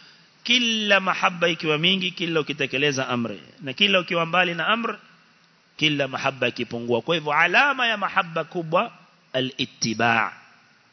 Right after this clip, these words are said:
Al-ittiba' ni kufuata maamrisho ya Mtume sallallahu alaihi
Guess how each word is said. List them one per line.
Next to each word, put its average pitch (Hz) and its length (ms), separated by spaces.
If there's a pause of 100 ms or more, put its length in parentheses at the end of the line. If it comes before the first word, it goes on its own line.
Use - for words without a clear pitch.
(360)
Al-ittiba' 113 920 (400)
ni 139 100
kufuata 131 760 (440)
maamrisho 120 520
ya 113 60
Mtume 123 360
sallallahu 117 460
alaihi 107 80